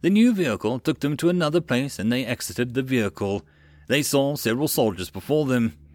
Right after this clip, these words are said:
"I am Second Lieutenant Arvin. Welcome to Camp Alpha," leading the soldier said. "Before you there are f-, yellow lines drawn on the ground.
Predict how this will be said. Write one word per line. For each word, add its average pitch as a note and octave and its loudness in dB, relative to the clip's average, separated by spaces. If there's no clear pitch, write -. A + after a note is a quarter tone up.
"I A3 4
am G3+ 2
Second E3+ 0
Lieutenant D#3+ -2
Arvin. C3 2
Welcome F3 0
to - -4
Camp F2+ -6
Alpha," A#2+ -2
leading A#2 0
the B2 -6
soldier F2+ -4
said. A#2+ -2
"Before B3+ 2
you G#3+ 2
there F#3 2
are G3 4
f-, - -8
yellow F#3 2
lines F#3 0
drawn F3 2
on C#3 -2
the C#3 -4
ground. D3+ -4